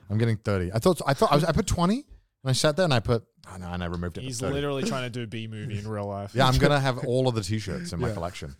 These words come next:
Speaker 3: Do you know,
Speaker 1: I'm
Speaker 3: do you know
Speaker 1: excited.
Speaker 3: what that energy reminded me of? Have you watched Parks, Parks and Recs at all, or any?
Speaker 1: Yeah, yeah.
Speaker 3: Yeah. Do you, you know, you know that, uh, <laughs> there's this clip where, is his name Ron Swanson?
Speaker 1: Yeah, Ron Swanson.
Speaker 3: Yeah, there's where Ron Swanson,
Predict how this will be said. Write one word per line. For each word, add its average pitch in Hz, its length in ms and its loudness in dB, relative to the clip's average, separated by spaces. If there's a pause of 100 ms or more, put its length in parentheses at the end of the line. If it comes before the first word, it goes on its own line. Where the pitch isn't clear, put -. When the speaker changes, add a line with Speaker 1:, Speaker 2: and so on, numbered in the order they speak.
Speaker 3:
Do 214 80 -10
you - 60 -6
know, - 0 -
Speaker 1:
I'm 247 60 -6 (100)
Speaker 3:
do - 60 -
you - 20 0
know 185 80 6
Speaker 1:
excited. 214 260 2
Speaker 3:
what 202 80 6
that 156 120 2
energy 131 240 -4
reminded 101 300 -4
me 117 80 -2
of? 120 200 -2
Have 120 120 -6
you 147 120 0
watched 147 240 -2
Parks, 117 400 -8
Parks 117 260 -8
and 104 80 -8
Recs 95 240 -12
at 113 80 -12
all, 123 160 -8
or 101 160 -10
any? 98 140 -8
Speaker 1:
Yeah, 110 300 0
yeah. 117 200 -2 (280)
Speaker 3:
Yeah. 113 200 -4
Do 113 140 -8
you, 139 80 -8
you 151 120 -2
know, 175 120 2
you 165 180 -2
know 180 160 0
that, 156 340 0
uh, 127 280 0 (300)
<laughs> - 260 -20
there's 170 840 -4
this 156 120 -8
clip 190 260 -4 (100)
where, 120 540 -2
is 127 80 -6
his 151 100 -8
name 190 160 -2
Ron 120 160 -2
Swanson? 123 460 -6
Speaker 1:
Yeah, 98 80 -2
Ron 92 160 -4
Swanson. 95 260 -6
Speaker 3:
Yeah, 107 120 -4 (100)
there's 135 160 -10
where 147 140 -4
Ron 160 180 -6
Swanson, 123 480 -8